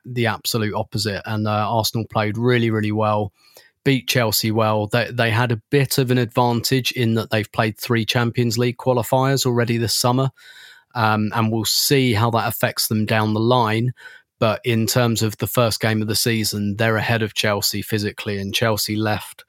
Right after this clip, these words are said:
nearly all of their players out who have, who played at the Olympics, whereas Arsenal had to bring them all back for Champions League qualifiers. So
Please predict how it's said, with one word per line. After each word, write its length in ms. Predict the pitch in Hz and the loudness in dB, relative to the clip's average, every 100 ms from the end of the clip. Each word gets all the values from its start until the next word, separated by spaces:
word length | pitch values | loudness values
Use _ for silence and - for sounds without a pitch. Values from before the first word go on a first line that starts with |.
| _ - _ _ | _ -20 _ _
nearly 520 | 120 123 131 131 120 | 2 4 4 4 2
all 200 | 113 113 | 2 0
of 120 | 101 | -2
their 160 | - 104 | -2 -2
players 500 | - 113 104 101 101 | 0 0 2 0 0
out 280 | 107 101 95 - | 0 0 -4 -8
who 200 | - 107 | -4 -2
have, 140 | 101 101 | -4 -4
who 140 | 113 | -6
played 320 | - 110 104 | -2 -2 0
at 120 | 101 | -4
the 120 | 110 104 | -4 -2
Olympics, 720 | 104 104 - 90 - - - | -2 -2 -4 -6 -6 -6 -2
whereas 300 | 110 104 104 | -2 -2 0
Arsenal 640 | 110 107 - 107 101 95 - _ | 0 0 -2 -4 -4 -6 -10 _
had 200 | - 113 - | -4 -4 -4
to 120 | 117 | -4
bring 220 | 110 104 | -4 -2
them 140 | 104 | -4
all 100 | 104 104 | -4 -2
back 320 | 110 101 - | -2 -2 -8
for 100 | 123 | -8
Champions 520 | - 107 101 107 - | -4 -4 -4 -6 -2
League 180 | 110 104 | -4 -4
qualifiers. 560 | - 101 - 101 98 | -6 -6 -6 -6 -4
So 240 | - - | -4 -2